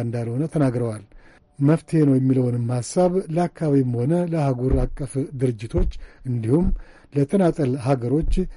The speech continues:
እንደሚሰጥ ገልጸዋል። ከእነዚህም ምክረ ሐሳቦች መካከል መንግስታት በማኅበራዊ አገልግሎት ዘርፎች ለምሳሌ በትምህርት፣ በጤና እንዲሁም በግብርና ዘርፎች ከፍ ያለ ገንዘብ ማፍሰስ ይኖርባቸዋል።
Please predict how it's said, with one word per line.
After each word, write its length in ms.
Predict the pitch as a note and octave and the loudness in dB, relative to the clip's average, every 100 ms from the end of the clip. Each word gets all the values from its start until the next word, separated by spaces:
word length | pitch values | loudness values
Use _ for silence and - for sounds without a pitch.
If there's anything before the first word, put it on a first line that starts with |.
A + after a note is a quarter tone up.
| - | -4
እንደሚሰጥ 560 | E3+ D#3 C3+ A2+ A#2+ A#2 | 0 2 2 0 -6 -4
ገልጸዋል። 500 | C#3+ C#3+ D3 B2 G#2+ G#2 _ _ _ _ - | 0 0 2 0 -2 -12 _ _ _ _ 0
ከእነዚህም 600 | D3 F3+ G3 D#3+ F3+ D#3 B2+ | 2 4 2 2 2 2 2
ምክረ 240 | C#3 - D#3 | 0 0 -2
ሐሳቦች 440 | B2 C#3 A#2+ A2 | 0 -2 -2 -2
መካከል 500 | C#3 D#3 A#2+ - F#3 G3 _ _ _ - | -2 -2 -2 -2 0 -2 _ _ _ -4
መንግስታት 560 | B2+ A#2 G#2+ F3+ F#3+ - | -2 -2 -2 0 -2 0
በማኅበራዊ 600 | F#3+ G3 F3 D#3 - - D3 | 0 2 2 2 2 0 -2
አገልግሎት 480 | C3 C3+ B2+ B2+ - | -4 -2 -2 -4 -2
ዘርፎች 480 | B2+ B2 - F3+ - G3 - - - - | -2 -2 0 0 0 -4 -4 -12 -18 -4
ለምሳሌ 480 | B2+ B2 - B2+ C3+ | -2 -2 -2 -2 0
በትምህርት፣ 500 | D3 C3 A#2 D#3 D#3 - _ _ _ | 0 -2 -2 -4 -6 -18 _ _ _
በጤና 340 | C3+ C#3 C3 C3+ F3+ - _ | -4 0 0 0 -2 -8 _
እንዲሁም 400 | D#3+ F#3 F3+ F3+ G3 D#3 | 0 2 4 4 2 0
በግብርና 480 | - D3 F#3 F#3 D#3+ C3+ | -2 0 2 2 4 2
ዘርፎች 420 | A#2+ G#2+ E3 D#3+ - | 0 0 -2 -2 -2
ከፍ 220 | F3 - | -4 -2
ያለ 180 | D#3+ C3+ B2 | -2 0 0
ገንዘብ 360 | B2 A#2 D#3+ D#3+ | 0 0 0 0
ማፍሰስ 440 | D3+ C3+ - B2 | 0 -2 -4 -6
ይኖርባቸዋል። 800 | C#3 B2 A2+ A2 A2 - B2+ A2 | -2 -4 -4 -6 -6 -4 -4 -4